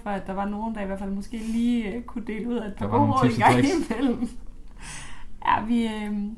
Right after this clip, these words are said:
Speaker 1: det finder man måske også ud af i løbet af sæsonen. Vi er jo ikke de mest erfarne. Vi kører en learning by doing, og, øh, og, og vi kommer jo igennem.
Speaker 2: Det
Speaker 1: Så på
Speaker 2: er
Speaker 1: den måde er
Speaker 2: en
Speaker 1: det,
Speaker 2: nybygget
Speaker 1: øh,
Speaker 2: historie, den.
Speaker 1: Ja. Det var også lidt skræmmende nogle gange,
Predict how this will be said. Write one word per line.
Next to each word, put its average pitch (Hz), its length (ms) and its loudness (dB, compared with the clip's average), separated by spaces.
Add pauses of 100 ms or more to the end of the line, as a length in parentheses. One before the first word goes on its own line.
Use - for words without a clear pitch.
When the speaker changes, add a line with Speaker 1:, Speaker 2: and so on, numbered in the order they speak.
(500)
Speaker 1:
det - 140 -8
finder 202 180 -2
man 190 160 -2
måske 202 380 -4
også 196 320 -6
ud 226 120 -2
af 196 280 -2 (120)
i 208 80 -4
løbet 202 240 -4
af 190 80 -4
sæsonen. 196 400 -6
Vi 196 80 -4
er 196 120 0
jo 202 80 -2
ikke 226 240 -6 (160)
de - 60 -6
mest 214 460 -4
erfarne. 233 520 -4 (600)
Vi 214 100 -2
kører 285 320 2
en 226 160 -2
learning 247 380 2
by 202 300 0
doing, 320 260 2 (420)
og, 220 400 6
øh, 214 80 -2 (140)
og, 220 300 2
og 202 220 4
vi 240 60 4 (160)
kommer 254 240 4
jo 226 60 4
igennem. 302 420 -4
Speaker 2:
Det - 80 -12
Speaker 1:
Så - 40 -8
på 127 80 -2
Speaker 2:
er - 100 0
Speaker 1:
den - 200 2
måde 107 120 0
er 107 80 2
Speaker 2:
en 110 80 4
Speaker 1:
det, 104 80 -2
Speaker 2:
nybygget 101 200 -2
Speaker 1:
øh, 101 40 -2
Speaker 2:
historie, 92 400 -2
den. - 100 -4 (460)
Speaker 1:
Ja. - 60 -2 (960)
Det 202 80 -6
var 214 80 2
også 220 120 -2
lidt 226 140 -8
skræmmende 196 340 -4
nogle 185 200 -8
gange, 190 180 -6